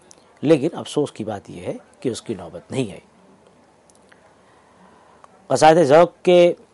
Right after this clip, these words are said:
एक मुरत्तिब हैं, बहुत अहम नाम हैं, डॉक्टर सरशाह मोहम्मद सुलेमान। उनके मुताबिक ज़ौक़ के कुल कसायद की तादाद तीस है,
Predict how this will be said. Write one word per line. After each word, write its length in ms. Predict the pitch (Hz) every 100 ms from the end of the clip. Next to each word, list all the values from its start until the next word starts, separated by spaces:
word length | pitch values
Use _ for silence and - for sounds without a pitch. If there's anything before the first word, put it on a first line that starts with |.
| _ -
एक 100 | -
मुरत्तिब 420 | 110 131 - 156 135
हैं, 180 | 139
बहुत 340 | 123 120 113 123
अहम 180 | 120 123
नाम 280 | 123 120
हैं, 220 | 120 117 107
डॉक्टर 340 | 98 117 107
सरशाह 400 | - 104 - 107
मोहम्मद 240 | 101 107
सुलेमान। 440 | 101 104 98 117 87 _ - _ _ - -
उनके 240 | 156 151
मुताबिक 460 | 147 110 104 98 170 _ _ _ _ _ _ -
ज़ौक़ 300 | 110 170 170 _
के 100 | 175 165
कुल 260 | - 196 -
कसायद 320 | 123 - 117 117
की 120 | 104
तादाद 420 | 107 92 104 156 - _ _ -
तीस 300 | 123 101
है, 140 | -